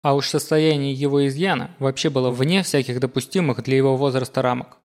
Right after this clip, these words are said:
Ему не было и полутора сотен, а лёгкие можно было выбрасывать. Он забыл уже, каково это –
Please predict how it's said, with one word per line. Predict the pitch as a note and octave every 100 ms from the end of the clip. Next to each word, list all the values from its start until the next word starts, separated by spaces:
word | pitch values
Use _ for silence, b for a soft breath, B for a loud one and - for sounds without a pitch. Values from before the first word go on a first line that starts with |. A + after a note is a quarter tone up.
| _ _ _ -
Ему | C#3 D3
не | F#3+
было | F3+ C3+ C3
и |
полутора | C3 E3 F3+ F3
сотен, | E3+ D#3+ B2 - - -
а | C3+
лёгкие | F3+ - B2+
можно | C#3+ D3 C#3
было | C3 B2
выбрасывать. | B2 A#2+ A#2 - D3 - _ _ _ _ _ _ _ _ -
Он | D#3 E3
забыл | G3 F3+ C3
уже, | A#2+ B2
каково | - B2 D#3 D#3+
это – | A#2+ -